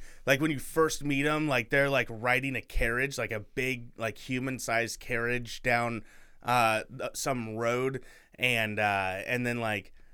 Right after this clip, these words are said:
and then he, like, makes the horses go nuts, and then all of his,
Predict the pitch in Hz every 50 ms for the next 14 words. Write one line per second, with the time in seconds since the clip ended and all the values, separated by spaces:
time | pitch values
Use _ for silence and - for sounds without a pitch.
0 | - - - 120 123 120 120 117 - - 127 120 113 110 104 - 110 113 120 117
1 | 113 - - 123 110 - 117 117 113 - - 110 104 - 117 113 104 104 104 107
2 | 113 113 - - 107 107 107 107 107 - - 110 117 120 117 113 107 110 101 -